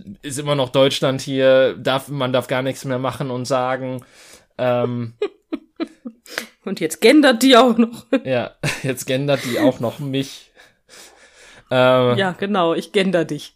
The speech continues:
Speaker 1: Ja. Ähm,
Speaker 2: <laughs> Ist das jetzt
Speaker 1: aber
Speaker 2: mittlerweile
Speaker 1: ich,
Speaker 2: eine
Speaker 1: ich, ich
Speaker 2: Beleidigung?
Speaker 1: glaube so,
Speaker 2: Geh
Speaker 1: dass
Speaker 2: dich gendern?
Speaker 1: das, das eine Prozent könnte das Problem sein, die dann halt wirklich so se-, sich so stark diskriminiert sehen und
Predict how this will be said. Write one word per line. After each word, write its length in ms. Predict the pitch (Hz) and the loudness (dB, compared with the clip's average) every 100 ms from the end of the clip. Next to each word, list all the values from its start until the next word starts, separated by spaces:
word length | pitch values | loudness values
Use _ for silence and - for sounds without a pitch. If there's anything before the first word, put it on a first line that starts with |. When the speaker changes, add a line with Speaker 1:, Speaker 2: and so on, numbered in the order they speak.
| _ - | _ -10
Speaker 1:
Ja. 280 | 113 95 _ _ - - - _ _ | -8 -8 _ _ -20 -20 -20 _ _
Ähm, 640 | 120 120 123 120 120 117 - _ | -2 -2 -2 -4 -6 -8 -12 _
Speaker 2:
<laughs> 500 | - - - 226 - | -20 -14 -6 -6 -6
Ist 140 | - | -10
das 100 | 175 | -6
jetzt 140 | 175 185 | -6 -4
Speaker 1:
aber 180 | 185 180 | 0 0
Speaker 2:
mittlerweile 40 | |
Speaker 1:
ich, 140 | 147 175 | 0 -2
Speaker 2:
eine 100 | 170 | -2
Speaker 1:
ich, 0 | |
ich 40 | |
Speaker 2:
Beleidigung? 240 | 160 151 165 | -4 -2 2
Speaker 1:
glaube 240 | 156 208 | 2 2
so, 80 | 180 | 2
Speaker 2:
Geh 60 | 180 | 2
Speaker 1:
dass 60 | 185 | 0
Speaker 2:
dich 100 | - | 0
gendern? 360 | 175 185 196 - - | -2 -2 -8 -12 -8
Speaker 1:
das, 340 | 135 - - | -8 -8 -10
das 280 | 127 - - | -10 -10 -4
eine 280 | 135 180 208 | -2 0 -2
Prozent 800 | - 170 165 - 139 101 90 - | -4 -8 -6 -6 -4 -6 -10 -8
könnte 260 | 117 107 104 | -6 -6 -4
das 180 | 104 - | -6 -6
Problem 500 | 110 101 113 120 127 | -12 -6 -4 -4 -2
sein, 300 | 135 143 131 | -2 -2 -4
die 100 | 131 | -2
dann 220 | 135 131 | -2 0
halt 240 | 131 127 | -2 -2
wirklich 240 | 135 135 - | -6 -8 -8
so 100 | 135 | -4
se-, 280 | 131 131 123 | -2 -4 -4
sich 260 | 127 131 | -6 -8
so 400 | 123 113 143 202 | -8 -2 0 0
stark 400 | - - 151 156 | -4 -4 -6 -4
diskriminiert 760 | 147 143 - 135 135 131 165 143 | -8 -10 -8 -8 -6 -4 -4 -6
sehen 360 | - 113 127 135 | -8 -6 -6 -8
und 360 | 120 107 - | -10 -10 -14